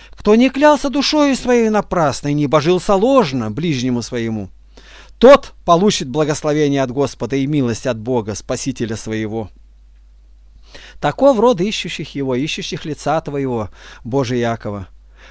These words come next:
«Поднимите врата верхи ваши, и поднимитесь двери вечные,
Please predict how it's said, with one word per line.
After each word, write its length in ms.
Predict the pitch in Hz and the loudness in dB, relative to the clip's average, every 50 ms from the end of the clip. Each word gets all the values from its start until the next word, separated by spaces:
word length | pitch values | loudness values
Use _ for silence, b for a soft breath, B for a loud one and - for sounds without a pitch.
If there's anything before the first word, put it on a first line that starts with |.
| b b - | b b -2
«Поднимите 720 | 143 147 156 139 165 196 202 190 214 233 233 - 214 214 | -2 0 0 0 0 0 2 2 2 2 2 2 2 2
врата 460 | 202 208 214 226 220 - 214 220 226 233 | 4 4 4 2 4 6 6 6 6 6
верхи 600 | 202 202 220 247 247 247 240 - - - 214 233 | 4 4 6 6 6 6 6 2 -4 -4 -4 -2
ваши, 680 | 208 202 226 254 247 240 240 233 - - 214 220 208 | 0 2 4 4 6 4 4 2 0 -2 -2 0 0
и 200 | 185 - 214 233 | -2 0 -2 -2
поднимитесь 920 | - - 233 220 190 240 262 240 262 311 330 330 311 - 285 285 277 233 185 | 0 2 0 2 2 2 2 4 6 6 6 6 4 4 2 0 0 0 -2
двери 420 | 170 190 254 285 277 254 254 262 | -2 0 2 2 4 2 2 0
вечные, 920 | 226 247 262 277 254 240 208 - - - - 208 233 226 208 185 147 B | 0 2 4 6 6 6 4 0 -4 -4 -4 -2 -2 0 0 0 -2 B